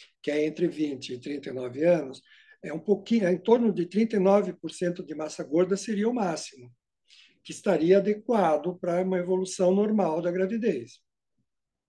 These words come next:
Então, você avalia uma vez aquilo lá, não precisa ficar avaliando, porque o ganho de peso, é, é, ele, a gente já sabe do, co-, como é que ele acontece.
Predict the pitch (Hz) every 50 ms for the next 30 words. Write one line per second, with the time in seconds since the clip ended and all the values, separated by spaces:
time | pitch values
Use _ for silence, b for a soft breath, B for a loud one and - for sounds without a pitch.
0 | _ _ _ _ _ _ _ b b b b b b b b b _ _ - 127
1 | 120 202 208 214 214 - 254 220 196 - 165 175 - 202 190 175 170 175 185 190
2 | 202 226 247 240 226 208 214 220 247 240 196 185 160 - - 160 139 139 135 131
3 | 135 151 160 - - - - 208 226 269 262 - - 233 202 165 185 175 151 151
4 | 156 147 139 131 123 120 120 - _ - - - - 190 170 151 - 180 202 226
5 | 240 240 214 - - 160 - - 185 185 202 190 156 135 - - - - b b
6 | b b b b b b b - - _ - 156 151 - - - 156 139 139 139
7 | 143 - - 165 156 151 160 160 143 135 123 123 - - _ - 143 135 147 180
8 | 190 185 202 202 196 196 - - 165 185 226 220 226 202 160 156 165 170 - -
9 | - - 175 160 143 - - - 175 170 180 180 180 185 175 165 156 - 165 143
10 | 131 - - 123 110 101 101 -